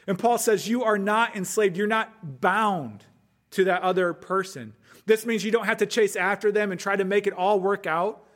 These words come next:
And, and it also means, I believe, that it doesn't mean that you're bound to that marriage, that, that they've departed and that you can get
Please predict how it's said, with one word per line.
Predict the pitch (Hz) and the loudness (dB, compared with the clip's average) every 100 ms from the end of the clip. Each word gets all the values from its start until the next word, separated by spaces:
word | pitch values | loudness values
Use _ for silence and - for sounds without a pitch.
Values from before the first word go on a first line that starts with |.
| _ _ _ - | _ _ _ -6
And, | 208 | -2
and | 208 208 | 0 2
it | 226 | 2
also | 226 254 214 | 2 2 0
means, | 185 185 | -2 0
I | 185 247 | 2 2
believe, | 190 175 170 160 | 2 0 0 0
that | 185 | 0
it | 170 | 0
doesn't | 208 208 196 | -2 -2 -4
mean | 190 | -6
that | 190 | -4
you're | 190 180 | 0 0
bound | 175 180 196 | 0 -4 -4
to | 190 | -2
that | 185 180 165 | 0 0 -2
marriage, | 175 233 147 117 - | -4 -2 -4 -6 -4
that, | 165 147 - | -4 -4 -2
that | 190 | 0
they've | 190 202 | 2 2
departed | 190 190 - 208 202 160 | 2 -4 -2 0 2 0
and | 160 | -4
that | 170 | -6
you | 180 | -8
can | 170 180 | -10 -8
get | 160 175 | -2 -2